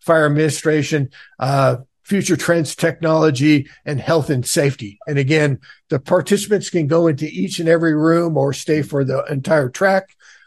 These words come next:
Uh, we're gonna have some of our area directors being the facilitators in those rooms so we can keep all the balls in motions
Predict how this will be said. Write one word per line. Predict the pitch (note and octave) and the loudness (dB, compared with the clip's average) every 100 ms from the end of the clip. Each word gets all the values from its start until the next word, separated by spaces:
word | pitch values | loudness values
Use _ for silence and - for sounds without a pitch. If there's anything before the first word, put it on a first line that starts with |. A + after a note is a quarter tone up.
| _ | _
Uh, | C#3 | -4
we're | D3+ D#3+ | 2 2
gonna | D#3 D#3+ | 2 2
have | B2 E3 | 0 0
some | - E3 | 0 0
of | D3 | 4
our | D3+ D3 | 2 2
area | E3+ F3+ E3 | 0 2 2
directors | C#3+ D3+ E3 E3 D#3 - | 0 0 0 -2 -6 -4
being | E3 D#3 | -4 -4
the | C#3+ | -6
facilitators | B2+ C#3+ - G#3 G#3+ G#3+ G#3+ G#3+ A3+ G#3+ | -6 -8 -2 2 2 4 2 2 0 -2
in | G#3 | -2
those | G3+ G#3+ G#3 | 2 2 2
rooms | G3+ A3 B3 A3 - - - | 2 2 2 -4 -12 -20 -20
so | - E3 | -8 -6
we | D3+ | -4
can | D3 D3 | -6 -8
keep | F#3 F3 | -8 -6
all | D3 D#3+ G3+ G3+ | 0 4 6 6
the | F#3 | 2
balls | D3 F3+ G3 G3+ E3 | 2 6 6 6 2
in | E3+ E3+ | -2 0
motions | F3 F#3 D#3 D#3 C3 B2 A#2 | 0 0 -2 -6 -8 -10 -12